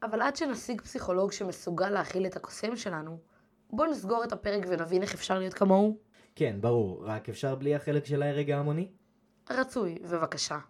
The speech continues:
Speaker 2: אוקיי, אז לפי מה שאני הבנתי עליו, הוא די מאמין שהוא נעלה יותר מכל האנשים בעולם, בני אדם.
Speaker 1: מוגלגים התכוונת.
Speaker 2: כן, נו, זה. הוא מאמין שהוא נעלה גם יותר מכל הקוסמים.
Speaker 1: כן, אפשר לומר.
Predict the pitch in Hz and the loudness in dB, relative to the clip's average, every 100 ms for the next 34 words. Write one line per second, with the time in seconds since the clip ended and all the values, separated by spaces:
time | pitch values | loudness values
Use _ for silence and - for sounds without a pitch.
0 | - _ 190 - 156 104 117 113 117 190 | -20 _ -4 2 2 2 -2 -2 -2 0
1 | 208 220 208 123 110 170 110 107 101 110 | 2 2 2 0 2 0 0 -2 -2 0
2 | 113 117 120 - 127 127 143 160 151 135 | 2 0 -2 -8 -8 2 2 4 2 2
3 | 143 135 135 120 113 107 113 110 107 117 | 0 -2 -2 -2 -2 0 0 0 0 -2
4 | 113 90 104 117 110 104 101 117 104 98 | -2 -4 -6 -4 -4 -4 -6 -6 -6 -4
5 | 95 104 107 101 - 113 104 101 101 101 | -4 -4 -6 -8 -8 -8 -6 -6 -6 -6
6 | 117 _ _ - 185 175 196 170 160 - | -8 _ _ 2 6 8 8 6 0 -2
7 | 151 147 143 147 - _ - 123 107 113 | -2 -2 -6 -14 -18 _ -2 0 0 0
8 | 104 104 104 92 _ _ _ _ - 117 | 0 -2 -4 -4 _ _ _ _ -8 -4
9 | 120 147 170 175 147 120 117 123 117 107 | -2 -2 0 0 0 2 2 2 2 -2
10 | 101 113 104 - 104 - 117 170 120 85 | -2 -4 -4 -6 -8 -8 -8 -6 -6 -8
11 | _ _ _ _ _ - - 277 185 185 | _ _ _ _ _ -10 -2 -2 -2 -12
12 | - 262 - 269 254 196 | -14 -8 -2 0 0 -2